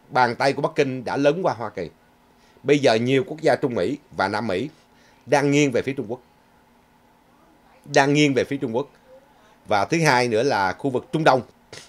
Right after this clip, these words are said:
Trung Quốc đã bắt đầu nhúng tay vào. Thì chúng ta có thể chặn được Trung Quốc ở Nam Thái Bình Dương và ở, à, Biển Đông và Á Châu Thái Bình Dương. Nhưng mà bàn tay của Trung Quốc vẫn chưa dừng lại.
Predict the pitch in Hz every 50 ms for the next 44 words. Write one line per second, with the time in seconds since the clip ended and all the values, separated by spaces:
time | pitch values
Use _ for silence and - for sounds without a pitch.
0 | _ _ _ _ _ _ - 185 170 165 151 180 185 - - 110 113 147 147 131
1 | 95 95 104 113 135 156 - 113 107 - 80 71 - _ _ _ _ _ _ _
2 | _ _ _ _ _ _ _ _ _ _ _ _ _ _ - 113 113 - 165 180
3 | - - 143 135 - 156 147 135 135 - - 104 104 127 120 113 104 - - 135
4 | 127 147 170 165 - - - 98 120 143 143 131 123 135 - - - 143 196 180
5 | 123 98 92 113 131 120 113 95 - _ _ _ _ - 78 78 107 101 98 95
6 | - - _ - 85 90 90 95 117 131 147 139 120 113 - - - - - -
7 | - - - - - 107 107 131 160 151 131 120 110 - - 98 92 85 - -
8 | 127 - 127 110 110 131 139 104 85 98 107 104 - _ _ _ _ _ _ _
9 | _ _ _ _ _ _ _ _ _ - 117 139 156 160 151 135 131 104 98 107
10 | 104 110 107 - 120 131 131 139 139 135 127 120 135 156 151 - - 95 101 98
11 | 127 135 - 143 139 123 107 95 85 78 71 82